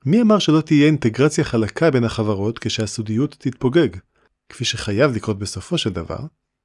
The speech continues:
אם כי הארי יכול היה לשמוע בתודעתו את קולו היבש של פרופסור קווירל,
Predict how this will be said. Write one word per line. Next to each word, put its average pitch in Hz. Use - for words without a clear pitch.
אם 117
כי 104
הארי 117
יכול 120
היה 110
לשמוע 110
בתודעתו 104
את 104
קולו 107
היבש 104
של 113
פרופסור 107
קווירל, 101